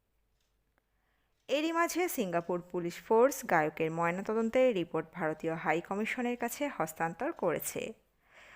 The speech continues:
পুলিশের তরফে জানানো হয়েছে, ময়নাতদন্তের রিপোর্টের একটি কপি এবং জুবিন গর্গের মৃত্যুর প্রাথমিক তথ্য ভারতীয় কর্তৃপক্ষের কাছে হস্তান্তর করা হয়েছে।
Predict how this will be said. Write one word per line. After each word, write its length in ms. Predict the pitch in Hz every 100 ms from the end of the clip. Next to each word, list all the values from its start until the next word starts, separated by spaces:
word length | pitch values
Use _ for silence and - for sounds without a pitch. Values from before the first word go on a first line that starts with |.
| -
পুলিশের 340 | - 302 302 311
তরফে 360 | 311 294 294 311
জানানো 380 | - 175 196 254
হয়েছে, 460 | 247 269 262 294
ময়নাতদন্তের 720 | 285 180 156 165 170 170 180 175
রিপোর্টের 540 | 208 240 240 262 269 -
একটি 240 | 180 - 190
কপি 460 | 208 196 196 262 247
এবং 280 | 185 165 170
জুবিন 320 | - 170 165
গর্গের 420 | 165 165 160 170 165
মৃত্যুর 340 | 165 - 160
প্রাথমিক 480 | 160 156 156 170 165 -
তথ্য 500 | 175 175 - 247 285 - - - -
ভারতীয় 400 | - 196 175 165
কর্তৃপক্ষের 680 | 170 240 - 285 285 285 302
কাছে 320 | 302 285 330
হস্তান্তর 640 | 330 - - - 185 247 330
করা 280 | - 160 143
হয়েছে। 580 | 156 151 - - -